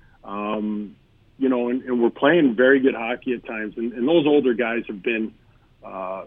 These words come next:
you know, a big part of that too. So, you know,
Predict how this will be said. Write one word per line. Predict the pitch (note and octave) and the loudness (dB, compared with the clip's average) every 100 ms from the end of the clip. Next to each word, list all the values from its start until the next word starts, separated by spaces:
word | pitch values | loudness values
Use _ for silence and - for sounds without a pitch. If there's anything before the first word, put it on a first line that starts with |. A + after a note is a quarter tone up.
| - | 0
you | C3+ | 4
know, | A2 | 4
a | |
big | G2+ C3 - | 4 2 4
part | B2+ A#2 | 4 4
of | A#2+ | 4
that | D3 - - | 2 0 -6
too. | C#3+ G2 - | -4 -4 -6
So, | A#2 A2 _ _ _ _ | -8 -8 _ _ _ _
you | C3+ | -4
know, | B2+ B2+ | -2 -2